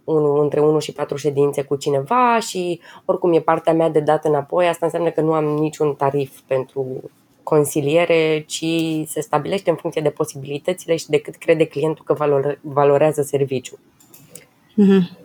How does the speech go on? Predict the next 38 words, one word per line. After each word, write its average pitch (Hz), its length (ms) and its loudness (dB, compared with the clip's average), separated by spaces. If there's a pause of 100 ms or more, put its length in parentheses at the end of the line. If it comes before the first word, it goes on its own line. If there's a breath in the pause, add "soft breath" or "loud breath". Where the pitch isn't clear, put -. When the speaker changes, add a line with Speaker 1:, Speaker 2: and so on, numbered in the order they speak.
(280)
Speaker 1:
Uh, 135 520 -4 (200)
asta 147 180 -4
e 139 40 -2
partea 139 280 0
de 127 460 2
coaching 135 420 0
pe 131 120 -4
care 135 160 0
o 131 40 2
fac 131 320 -2
eu 269 180 6
și 208 140 -2
lucrez 185 260 -4
mult 180 160 -2
pe 165 80 -4
performanță 190 840 0
și 160 160 -6
pe 143 100 -6
empowerment, 180 1040 2
adică 175 640 -2 (260 soft breath)
astea 214 160 0
sunt 185 120 0
zonele 196 260 2
care 196 280 -2
acum, 160 560 -2 (300)
în 175 180 0
perioada 165 320 0
asta, 151 180 -4
mă 147 80 -2
interesează 143 480 -4
pe 139 120 -6
mine. 127 300 -2
Dacă 135 480 -6
vrei 160 180 0
să 151 320 -4
faci 151 300 -6
performanță 202 640 0
sau 160 440 -2